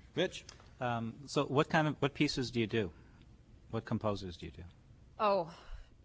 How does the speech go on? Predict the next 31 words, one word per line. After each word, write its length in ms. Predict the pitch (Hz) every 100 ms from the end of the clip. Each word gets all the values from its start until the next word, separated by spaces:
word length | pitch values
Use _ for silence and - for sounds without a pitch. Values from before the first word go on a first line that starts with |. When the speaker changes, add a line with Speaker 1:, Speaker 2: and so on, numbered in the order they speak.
| -
Speaker 3:
they 140 | 214 196
range 420 | 208 208 202 -
from, 380 | 190 170 160 151 - - -
from 160 | 185 170
everything 400 | 175 180 185 165
from 200 | 170 156
classical 680 | - 170 175 - - 170 160
to 80 | 190
more 220 | 175 165
modern 480 | 165 160 160 160 160
twentieth 420 | 156 170 160 151
century. 560 | - 170 165 - 151 143 - - - -
I 60 |
haven't 340 | 180 185 196 185 -
quite 380 | - 190 185 - - - - - -
picked 320 | 240 - - -
the 80 | 170
pieces 500 | 220 214 - 175 -
Speaker 2:
Okay. 80 |
Speaker 3:
that 220 | 185 170 - -
I 120 | 180
will 180 | 170 165 170
do 200 | 220 214
for 140 | 202
this 180 | 175 -
festival. 460 | 196 180 180 190 -
I 140 | 180
have 300 | 175 180 180 - - - - - - - - -
just 400 | - 214 214 -
sent 320 | 214 196 -
in 300 | 196 185 180